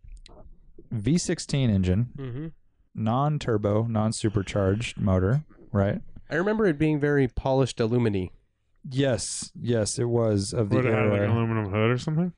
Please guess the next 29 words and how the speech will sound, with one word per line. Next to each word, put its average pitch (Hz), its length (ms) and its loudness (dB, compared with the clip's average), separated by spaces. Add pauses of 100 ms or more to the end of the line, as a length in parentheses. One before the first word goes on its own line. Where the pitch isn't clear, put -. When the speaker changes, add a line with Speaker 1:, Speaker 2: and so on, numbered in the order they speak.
(140)
Speaker 1:
Um, 123 100 0 (280)
Speaker 2:
Or 127 40 2
just, 127 200 0
like, 127 180 2
the 123 260 0
actual 123 280 -2
engine 110 280 -2
itself, 101 360 -2
like, 110 160 -8
Speaker 1:
yeah. 120 200 2
Speaker 2:
crazy 113 340 -2
Speaker 3:
Oh. 113 40 -2
Speaker 2:
brown, 120 280 0
like, 113 240 -4
Speaker 1:
And 131 160 0
it 131 100 0
had 131 200 0
really 135 320 2
cool, 127 640 2
uh, 110 200 0
headers, 98 600 0
Speaker 2:
Yeah, 123 160 0
headers, 110 260 0
Speaker 1:
um, 98 80 2
Speaker 2:
yeah. 107 60 -2 (320)
Speaker 1:
sixteen - 380 0
Speaker 3:
What 101 40 0
does 104 80 -8
the 104 160 2